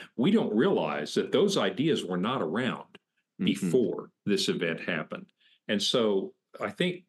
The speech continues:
Speaker 1: Tom Holland does a great job of putting his finger on something really transformational, an idea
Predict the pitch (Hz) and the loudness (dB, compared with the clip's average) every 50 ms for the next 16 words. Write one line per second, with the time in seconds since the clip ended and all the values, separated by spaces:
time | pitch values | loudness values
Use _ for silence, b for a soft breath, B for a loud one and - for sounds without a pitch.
0 | _ - - 135 123 107 - 165 220 233 151 110 98 87 - 101 80 82 110 160 | _ -6 -4 -2 -2 0 0 0 0 2 2 2 2 0 0 -2 -2 0 0 0
1 | 226 233 - - 78 76 76 78 80 85 82 - - 151 147 135 110 90 - - | 0 0 -2 -4 -4 -4 -4 -4 -6 -8 -8 -2 -2 0 0 0 0 -2 -4 -6
2 | - - - 180 226 226 127 85 78 78 76 78 78 - - - 107 90 82 - | -8 -4 0 0 0 2 0 0 -2 -2 -4 -4 -4 -4 -4 -2 -4 -4 -4 -6
3 | 95 87 80 82 85 104 180 254 269 185 - - - - 127 113 110 - - - | -6 -6 -4 -4 -2 0 2 2 2 2 0 -2 -2 -2 -2 -2 -2 -4 -6 -4
4 | - 107 104 110 131 160 160 - - 78 73 - - 95 98 104 101 98 101 107 | -4 -2 -2 -2 -2 -4 -6 -8 -10 -10 -8 -6 -4 -2 -2 -2 -2 0 0 2
5 | 135 143 107 82 76 | 2 2 0 0 -4